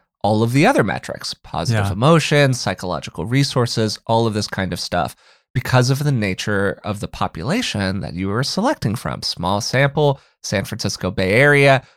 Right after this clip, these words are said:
Speaker 1: people kinda into mindfulness-y, meditation-y, Rick Hansen-y kinda stuff.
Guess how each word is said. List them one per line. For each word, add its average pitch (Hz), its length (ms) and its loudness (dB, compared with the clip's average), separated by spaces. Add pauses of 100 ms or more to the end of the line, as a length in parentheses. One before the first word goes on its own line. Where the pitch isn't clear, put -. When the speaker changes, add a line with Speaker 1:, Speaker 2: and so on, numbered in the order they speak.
(120)
Speaker 1:
people 123 280 -2
kinda 104 460 -2
into 123 380 2
mindfulness-y, 110 800 0
meditation-y, 110 960 2
Rick 110 280 -2
Hansen-y 113 600 2
kinda 110 340 0
stuff. - 640 2